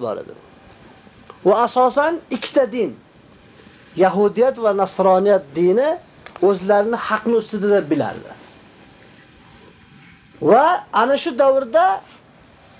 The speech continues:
Rasululloh sallallohu alayhi vasallam payg'ambar bo'lib kelgan vaqtida yer yuzida ikkita katta imperiya bor edi. Bu imperiyaning bittasi o'tparastlarni qo'lida edi,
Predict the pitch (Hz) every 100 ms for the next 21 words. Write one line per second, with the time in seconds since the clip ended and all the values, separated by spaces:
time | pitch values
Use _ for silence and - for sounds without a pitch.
0 | - - 185 247 247 254 247 233 226 226
1 | 226 214 - 208 208 208 208 202 190 190
2 | 196 196 185 170 170 170 269 285 - -
3 | - - 120 135 240 220 208 175 220 196
4 | - - 208 170 - 175 156 160 147 127
5 | 107 104 - - - - - - - -
6 | - - - 165 285 247 254 269 254 254
7 | 202 247 - 254 254 294 403 - _ _
8 | 220 233 - 240 233 233 233 220 226 -
9 | 202 180 180 175 160